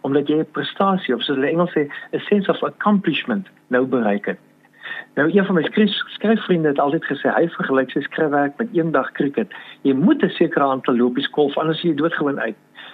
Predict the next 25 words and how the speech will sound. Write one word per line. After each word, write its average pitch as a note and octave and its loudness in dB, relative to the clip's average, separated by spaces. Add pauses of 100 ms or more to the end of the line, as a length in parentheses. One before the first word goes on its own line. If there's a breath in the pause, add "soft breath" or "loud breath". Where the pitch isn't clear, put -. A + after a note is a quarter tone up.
En D3+ -2
ons G#3+ 4
weet, G#3 2
as C#3+ -2
ons D3+ -6
vandag C#3 0
nie A#3+ 2
klaar E3 2
kry E3 0
met C#3 -2
wat A#2+ 0
ons B2+ -6
moet A#2 -4
doen C3 0
nie, E3 2
dan C3 0
staan E3+ 0
dit C#3+ -6
oor G3 2
en B2 0
dan A#2+ 0
is - -4
môre D3+ 2
nog C3+ -2
meer F3+ 2